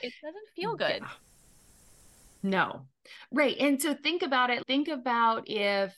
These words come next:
Speaker 2: you, like, for me, like, I do most of the cooking, right, in the house. So I enjoy it. I'm better at it. So I just do it. <laughs> And, uh, if someone were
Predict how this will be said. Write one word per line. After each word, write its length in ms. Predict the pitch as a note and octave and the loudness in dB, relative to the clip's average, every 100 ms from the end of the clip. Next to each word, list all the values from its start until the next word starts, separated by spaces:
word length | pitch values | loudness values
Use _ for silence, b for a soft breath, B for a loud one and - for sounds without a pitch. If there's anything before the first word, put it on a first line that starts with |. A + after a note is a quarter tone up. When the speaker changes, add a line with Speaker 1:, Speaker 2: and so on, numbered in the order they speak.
| _ | _
Speaker 2:
you, 720 | G3+ G3+ A3 A3 A3 G#3+ G#3+ - | -8 -4 -2 -2 -4 -4 -6 -4
like, 180 | A3 A3 | -4 0
for 120 | A3+ | 2
me, 360 | B3 D#4 D4+ | 4 2 0
like, 160 | C#4 G#3+ | 0 0
I 440 | G#3 G#3+ G#3+ G#3 - _ G3 | 0 2 0 -2 -8 _ -16
do 260 | F#3 G#3 G3+ | -6 -4 -2
most 260 | F3+ F3 | -2 -2
of 140 | G3 F3+ | -6 -6
the 380 | F3+ E3+ D#3+ - | -6 -4 -6 -8
cooking, 500 | - E3+ - - D3+ - | -12 -10 -8 -10 -10 -6
right, 240 | D#3+ E3 | -6 -4
in 140 | - F3 | -6 -4
the 80 | |
house. 360 | E3 D3+ - - | -2 -2 -4 -8
So 380 | - - E3 E3 | -4 -2 -2 -2
I 120 | - D#3 | -6 -8
enjoy 520 | D#3 F3 D#4+ C#4+ C4+ | -8 -4 -2 2 0
it. 100 | C4 B B B | -2 B B B
I'm 140 | F3 | -6
better 260 | E3 B3 A#3+ | -2 0 2
at 160 | A3+ | 0
it. 200 | A3 G#3+ - _ | 0 -4 -8 _
So 220 | - F#3 C#3 | -8 -6 -2
I 120 | D3+ | -4
just 180 | D#3 - | -6 -10
do 80 | - | -10
it. 220 | - C#4+ | -8 0
<laughs> 100 | D#4+ D#4 C4 - E4+ B B B | 2 2 -4 -4 -4 B B B
And, 420 | C4 D4+ C4+ C4+ C4+ | 0 2 4 4 2
uh, 100 | - | 2
if 100 | C#4 | 0
someone 420 | C4+ C4 C#4 D4 C4 | 0 0 0 0 0
were 220 | B3 | 0